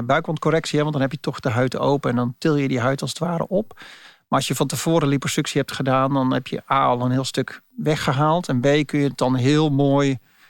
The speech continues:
nog met je, eh, chirurgische handeling weghalen. Dus dat,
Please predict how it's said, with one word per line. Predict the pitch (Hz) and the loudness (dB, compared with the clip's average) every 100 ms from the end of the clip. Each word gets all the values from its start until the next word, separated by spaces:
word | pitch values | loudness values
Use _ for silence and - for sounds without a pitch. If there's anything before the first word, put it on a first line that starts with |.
| _ - | _ -8
nog | 135 - | -4 -2
met | 139 | 0
je, | - 131 135 - | 2 0 0 -6
eh, | - 127 135 151 143 | -4 -2 0 0 -2
chirurgische | 135 - 135 135 127 - 139 | -2 -2 0 0 -2 -2 0
handeling | 120 139 135 123 | 2 2 2 0
weghalen. | 127 123 - 123 113 127 | 0 -2 -2 -2 -2 -4
Dus | 127 131 | -4 -6
dat, | - | -6